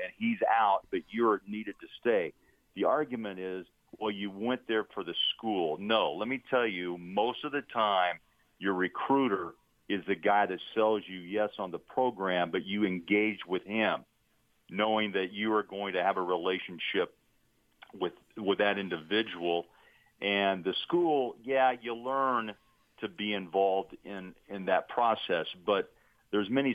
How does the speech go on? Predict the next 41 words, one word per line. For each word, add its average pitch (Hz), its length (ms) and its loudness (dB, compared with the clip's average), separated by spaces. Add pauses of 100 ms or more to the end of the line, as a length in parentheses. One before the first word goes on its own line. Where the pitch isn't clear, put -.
schools 120 300 2
that 95 120 -4
come 110 160 -2
after 104 240 2
a 95 60 2
lot 101 200 4
of 78 80 -2
athletes, 92 640 0 (720)
but 101 200 2
yet 101 320 2
usually 98 540 0
it's, 85 120 -2 (100)
it's, - 360 -4
um, 76 560 2 (120)
you 92 360 0
lean 117 340 2 (100)
towards 90 560 2 (100)
the 85 100 -2
recruiting 104 760 -4
process, 95 640 2 (580)
and 95 240 0
the, 90 80 0 (100)
and 92 280 -2
finally 113 300 4
the 85 120 4
head 85 240 0
coach 98 260 2 (240)
comes 87 300 -2
in 87 140 -2
and 76 120 -4 (120)
seals 85 320 2
the 73 80 -2
deal. 71 440 -2 (720)
I'm 175 180 2
kind 123 300 0
of 101 60 2
more 107 360 2
in 90 140 -6 (100)
favor 92 320 2
of 78 160 -2
that. 78 360 2